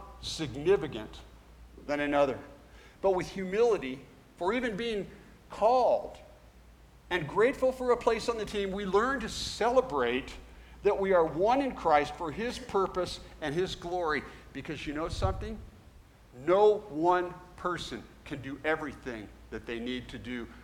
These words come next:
for themselves and or everyone else. It takes all of us. But each one of us can be a servant to someone else. Each one of us can serve the larger body.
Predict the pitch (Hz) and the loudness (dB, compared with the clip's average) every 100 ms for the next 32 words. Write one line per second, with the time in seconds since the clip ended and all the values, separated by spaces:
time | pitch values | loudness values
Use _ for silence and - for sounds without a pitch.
0 | - 147 123 110 - 147 147 139 - - | -10 -6 -6 -6 2 4 4 0 -8 -4
1 | 151 170 165 151 139 139 139 143 - - | -2 -2 -4 -8 -6 -2 -2 -4 -10 -6
2 | 143 135 127 123 123 135 - - - - | -6 -4 -4 -2 -2 -2 -6 -10 -18 -4
3 | 175 175 - 185 165 - - 147 156 156 | 0 0 0 -2 -2 -6 0 6 8 6
4 | 131 127 - - - - - - - - | 4 -2 -4 -12 -16 -18 -20 -20 -20 -20
5 | - - - - - - - _ - - | -20 -20 -20 -20 -20 -20 -20 _ -20 -20
6 | - - - - 135 185 220 160 185 202 | -20 -20 -20 -4 -2 -2 -4 0 2 2
7 | 147 - - 170 196 254 185 117 107 101 | -2 -8 -10 -4 -2 -2 -4 -8 -12 -14
8 | - - - - 143 - 170 208 160 - | -20 -20 -20 -16 -10 -4 -2 -2 -6 -16
9 | - - - - - 135 - 151 139 135 | -20 -20 -20 -20 -16 -10 0 0 2 -2
10 | 135 - - - - - - - 196 226 | -4 -6 -14 -18 -20 -20 -20 -10 -4 -2
11 | - 180 226 180 160 - 190 208 202 - | -2 0 0 0 -4 -4 -2 0 -2 -2
12 | 220 202 170 170 165 180 170 165 160 175 | 0 0 -2 0 4 4 2 -2 6 8
13 | 190 147 | 8 6